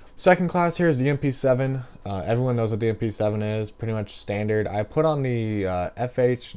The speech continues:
J secondary. It's like the,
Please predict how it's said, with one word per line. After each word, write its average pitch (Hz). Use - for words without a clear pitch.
J 117
secondary. 123
It's 110
like 98
the, 92